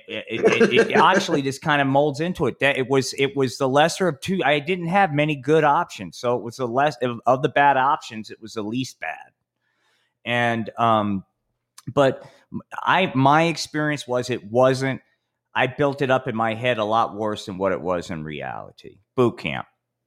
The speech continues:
Speaker 1: you know, it,
Speaker 2: Yep.
Speaker 1: but everybody's different, you know, so there'll be some that will disagree with me and tell me that, you know, they got beat and all this kind of shit. And, and I, I,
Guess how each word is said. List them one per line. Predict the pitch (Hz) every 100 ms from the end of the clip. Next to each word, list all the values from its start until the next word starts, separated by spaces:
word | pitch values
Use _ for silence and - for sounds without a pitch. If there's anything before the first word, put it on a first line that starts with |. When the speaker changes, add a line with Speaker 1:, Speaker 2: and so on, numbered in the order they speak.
| _ -
Speaker 1:
you | 98 92
know, | 82 73 -
it, | - 104 -
Speaker 2:
Yep. | 147
Speaker 1:
but | -
everybody's | 160 233 220 226 220 -
different, | 170 160 - 165 156 - _ _ -
you | 143
know, | 143
so | 131 135
there'll | 131
be | 156
some | - 151 156
that | 156
will | 156 147
disagree | 139 151 - 151 143 139
with | 135 131
me | 135 131
and | 117
tell | 135 131
me | 135 131
that, | 123 123 123
you | 123
know, | 117
they | 120
got | 123 135 120 -
beat | 143 147 131 131 -
and | 110
all | 110 120 123
this | 127
kind | - 131 127
of | 127
shit. | - - 127 120 123 -
And, | 95 87 _ _ _ _ _
and | 101 104 104 101 98 _ _ _ _ -
I, | -
I, | 95